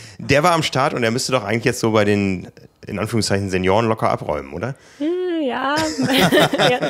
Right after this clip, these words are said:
Speaker 2: egal, was ich sage. <laughs> Ähm, ja, weil ich weiß nicht, ob es müsste. Er hat es viel,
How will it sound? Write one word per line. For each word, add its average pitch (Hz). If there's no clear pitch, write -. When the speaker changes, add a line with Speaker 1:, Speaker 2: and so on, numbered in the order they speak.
Speaker 2:
egal, 220
was 349
ich 330
sage. 247
<laughs> 285
Ähm, 226
ja, 233
weil 240
ich 330
weiß 294
nicht, 330
ob 240
es 247
müsste. 285
Er 247
hat 285
es 285
viel, 247